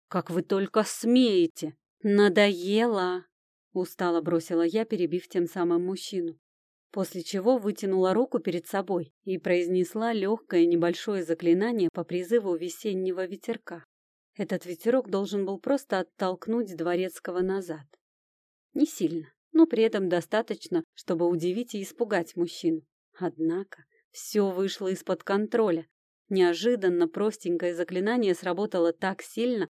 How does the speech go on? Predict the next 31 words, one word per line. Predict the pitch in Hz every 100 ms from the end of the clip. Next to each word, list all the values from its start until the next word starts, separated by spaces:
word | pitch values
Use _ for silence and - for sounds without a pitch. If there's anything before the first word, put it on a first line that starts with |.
| _ _
что | - 180
в |
одно | 185 202 202
мгновение | 165 175 196 247 202 165
в |
холле | - 220 208 190
образовался | 170 175 185 180 190 196 220
смерч. | - 226 196 160 - _ _ _ _
Он | 196 170
подорвал | 185 175 196 208 214 170
с | -
места | 202 190 - 170
всех | - 190 175
слуг, | - 214 240 - _ _
вырвался | 180 226 233 175 170 180
на | 180 190
улицу, | 254 226 - 190
выбив | 202 165 165
входную | - - 180 185 190 190
дверь | 208 180
с | -
петель, | 202 202 - 175 - _ _ _
а | - 165
после | - 220 240 196 151 - -
разбросал | 185 160 190 208 - 202 170
людей | 170 160 233
по | 233 175
всей | - 226 202
дворовой | 156 175 190 160 160
территории | 185 170 - 233 202
особняка. | 170 165 185 170 208 - 165 156